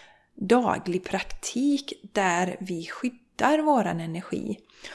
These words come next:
Och som jag nämnde här i början så har jag nu tagit fram en meditation som jag använder mig av ofta. Och, eh, den är,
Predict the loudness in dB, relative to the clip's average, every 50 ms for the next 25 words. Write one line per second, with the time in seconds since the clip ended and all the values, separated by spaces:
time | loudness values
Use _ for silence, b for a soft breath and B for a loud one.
0 | B B B B B B B B 6 8 8 8 8 6 0 -10 -12 -8 -4 0
1 | 2 4 4 6 6 6 6 6 6 6 4 2 0 0 0 0 0 0 2 0
2 | 0 0 0 0 2 2 4 4 2 2 0 -2 -6 -6 -6 -8 -8 -4 0 2
3 | 4 4 4 2 2 0 -2 -2 -2 -4 -4 -6 -6 -8 -8 -10 -8 -8 -4 -2
4 | 0 2 4 4 4 2 2 0 -2 -2 0 0 2 2 2 2 2 4 4 4
5 | 4 4 4 4 4 4 4 2 0 0 0 0 0 -2 -2 -4 -6 -6 -6 -8
6 | -8 -8 -6 -8 -10 -10 -10 -12 -14 _ _ 2 4 4 2 0 -2 0 0 0
7 | 0 0 -4 _ -10 -6 -4 -2 -2 -2 -2 -2 -2 -4 -4 -4 -4 2 4 6
8 | 8 8 8 8 6 6 6 6 4 2